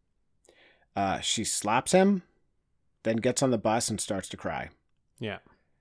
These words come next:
Speaker 1: And she's hugging this bag of money. So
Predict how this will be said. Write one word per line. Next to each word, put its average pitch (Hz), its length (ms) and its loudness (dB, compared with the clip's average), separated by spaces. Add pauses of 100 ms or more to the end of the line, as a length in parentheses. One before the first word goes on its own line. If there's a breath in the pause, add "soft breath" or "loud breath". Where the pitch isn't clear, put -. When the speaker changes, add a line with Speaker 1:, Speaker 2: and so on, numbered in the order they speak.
(200)
Speaker 1:
And 107 680 -2
she's - 220 -4
hugging 113 340 -2
this 98 100 -6
bag 101 240 -4
of 92 80 -6
money. 90 400 -6 (120)
So 101 520 -2